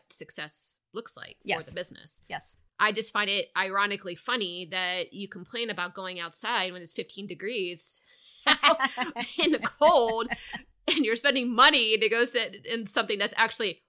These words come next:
Speaker 1: colder for three and a half minutes. So just a little irony, um, as we are going through this,
Speaker 2: But I
Speaker 1: like,
Speaker 2: only have to be
Speaker 1: really
Speaker 2: in there for
Speaker 1: cold
Speaker 2: three and a
Speaker 1: week.
Speaker 2: half minutes.
Speaker 1: <laughs> Okay.
Speaker 2: When I go
Speaker 1: At
Speaker 2: out and run in the fifteen
Speaker 1: negative one hundred twenty-five
Speaker 2: degrees,
Speaker 1: degrees.
Speaker 2: I, I know. Okay.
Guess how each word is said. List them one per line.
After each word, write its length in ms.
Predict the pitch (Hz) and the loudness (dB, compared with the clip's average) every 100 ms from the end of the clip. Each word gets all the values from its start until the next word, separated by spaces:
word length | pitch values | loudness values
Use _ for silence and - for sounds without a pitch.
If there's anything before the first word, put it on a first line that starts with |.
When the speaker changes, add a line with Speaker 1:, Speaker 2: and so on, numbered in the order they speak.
| _ | _
Speaker 1:
colder 580 | - 269 262 202 196 214 | -8 0 0 2 -2 0
for 120 | 240 | 0
three 220 | 214 214 208 | 0 0 0
and 100 | 202 | 2
a 20 | |
half 300 | 262 226 220 | 2 2 -4
minutes. 320 | 170 175 - | -10 -8 -6
So 260 | 175 180 180 _ _ _ _ _ - | -6 -8 -12 _ _ _ _ _ -12
just 180 | - - | -6 -2
a 60 | 262 | 0
little 320 | 240 240 214 | 2 2 2
irony, 500 | 190 196 202 190 190 | 2 2 0 -2 -4
um, 420 | 175 180 180 175 185 _ _ - | -2 -2 -2 -8 -18 _ _ -10
as 180 | 196 175 | -8 -6
we 120 | 185 | -6
are 100 | 202 | -6
going 260 | 185 185 185 | -6 -6 -6
through 140 | 196 | -8
this, 180 | 170 185 | -8 -4
Speaker 2:
But 80 | 226 | 2
I 60 | 262 | 4
Speaker 1:
like, 80 | |
Speaker 2:
only 160 | 302 370 | 4 2
have 120 | 359 | -2
to 80 | 339 | -4
be 80 | 226 | -2
Speaker 1:
really 160 | 202 190 | 0 2
Speaker 2:
in 40 | |
there 80 | 254 | 0
for 120 | - | -2
Speaker 1:
cold 120 | 202 190 | -4 -4
Speaker 2:
three 120 | 220 | -4
and 80 | - | -4
a 20 | |
Speaker 1:
week. 80 | 208 | -6
Speaker 2:
half 160 | 185 | -8
minutes. 240 | 180 175 - _ - - _ _ _ _ _ _ - - - | -10 -16 -18 _ -20 -20 _ _ _ _ _ _ -20 -14 -8
Speaker 1:
<laughs> 80 | 269 - - | -8 -10 -6
Okay. 580 | 220 208 220 190 185 269 - | -4 4 6 6 2 -6 -8
Speaker 2:
When 120 | 220 247 | -6 -4
I 80 | |
go 100 | 240 294 | 2 4
Speaker 1:
At 60 | |
Speaker 2:
out 40 | 262 | 4
and 100 | 220 | 6
run 200 | 254 285 | 4 6
in 140 | 262 | 4
the 60 | 254 | 2
fifteen 0 | |
Speaker 1:
negative 0 | |
one 20 | |
hundred 200 | 220 196 - | 2 0 0
twenty-five 380 | 202 180 208 226 | 0 2 2 2
Speaker 2:
degrees, 220 | 262 214 | -2 -4
Speaker 1:
degrees. 260 | 180 - - | -4 -6 -6
Speaker 2:
I, 100 | 208 190 - | -10 -14 -18
I 40 | 180 | -20
know. 420 | 156 _ _ _ | -20 _ _ _
Okay. 120 | - | -20